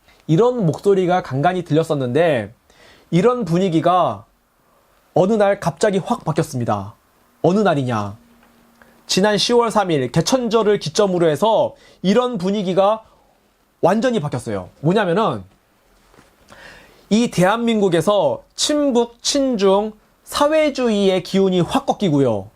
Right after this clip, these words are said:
대신에 한미동맹을 중요시하는 자유민주주의의 물결이 새롭게 일어나기 시작했다, 이 말입니다. 이거를 미국이 봤어요. 미국이 대한민국에서 희망을 보기 시작한 겁니다.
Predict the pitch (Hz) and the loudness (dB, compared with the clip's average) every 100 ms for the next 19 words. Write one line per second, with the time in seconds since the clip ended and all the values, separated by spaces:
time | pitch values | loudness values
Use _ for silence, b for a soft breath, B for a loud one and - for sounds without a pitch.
0 | _ - 196 196 208 196 113 - _ _ | _ -2 0 0 0 0 -2 -10 _ _
1 | b b b b - 294 302 320 311 233 | b b b b -2 0 2 2 2 2
2 | 214 214 208 190 - 160 190 170 180 165 | 0 0 2 0 0 0 2 2 0 0
3 | 196 - - 160 247 277 262 233 214 180 | -2 -4 -4 0 2 2 0 0 -2 -2
4 | 202 175 170 165 208 208 - 175 202 233 | -2 2 2 2 0 -2 -2 -2 0 0
5 | 202 185 208 214 B - 311 311 254 214 | 0 0 -2 -6 B -4 -2 -2 -2 0
6 | 190 185 165 170 202 170 170 185 170 165 | 2 2 2 2 2 0 -2 -4 -4 -2
7 | 156 139 127 117 113 104 - b b 190 | 0 -2 -2 -2 -2 -4 -8 b b 2
8 | 254 240 143 160 170 160 165 117 139 113 | 2 2 0 0 0 -2 -4 -4 -2 -2
9 | 104 95 _ _ _ _ _ _ _ _ | -4 -10 _ _ _ _ _ _ _ _
10 | _ _ _ _ _ _ _ B B B | _ _ _ _ _ _ _ B B B
11 | B B _ _ 147 220 269 226 233 - | B B _ _ 2 4 2 2 0 2
12 | 170 220 233 233 208 180 170 180 180 151 | 2 2 0 0 0 0 2 2 2 -2
13 | - 277 277 262 262 170 156 165 - - | -2 0 0 0 0 0 -2 -2 -2 -2
14 | 170 131 120 113 101 95 | -2 -4 -2 -2 -2 -4